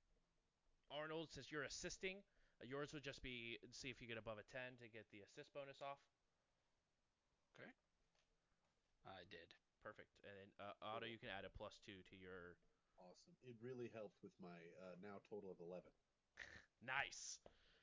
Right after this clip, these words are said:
Speaker 2: Got her,
Speaker 1: Um,
Speaker 2: got her above a ten.
Speaker 1: you love to see it.
Speaker 3: That's,
Speaker 1: Um,
Speaker 3: that's not the same for me.
Speaker 2: <laughs>
Speaker 1: as, um, as you guys sort of look around at the different groups of people, um,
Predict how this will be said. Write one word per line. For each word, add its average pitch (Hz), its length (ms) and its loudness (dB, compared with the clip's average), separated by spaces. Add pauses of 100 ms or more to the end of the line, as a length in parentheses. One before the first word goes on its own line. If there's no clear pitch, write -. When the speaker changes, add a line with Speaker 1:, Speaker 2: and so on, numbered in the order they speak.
(140)
Speaker 2:
Got 117 120 12
her, 147 160 12 (120)
Speaker 1:
Um, 117 80 0
Speaker 2:
got 120 100 8
her 127 120 12
above 135 240 12
a 139 40 4
ten. 127 300 8 (1040)
Speaker 1:
you 123 80 0
love 120 200 0
to 117 80 -6
see 120 140 -2
it. 113 140 0 (500)
Speaker 3:
That's, 147 340 12
Speaker 1:
Um, 120 60 4 (180)
Speaker 3:
that's 156 200 0
not 180 240 0
the 143 160 0
same 143 200 2
for 156 120 2
me. 170 200 6 (360)
Speaker 2:
<laughs> 254 160 12 (1300)
Speaker 1:
as, 165 460 12 (440)
um, 113 560 6 (640)
as 185 160 10
you 202 80 0
guys 185 220 10
sort 170 220 6
of 131 420 6 (260)
look 151 260 2
around 127 420 6
at 117 120 0
the 117 140 -2
different 127 320 0
groups 117 240 -6
of 107 120 -6
people, 101 440 -2 (720)
um, 107 640 2